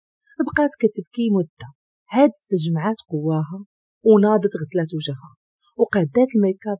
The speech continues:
باش ما يبانش عليها باللي كانت كتبكي. خدات نفس عميق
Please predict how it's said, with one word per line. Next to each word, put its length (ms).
باش 260
ما 80
يبانش 440
عليها 480
باللي 260
كانت 360
كتبكي. 460
خدات 460
نفس 380
عميق 460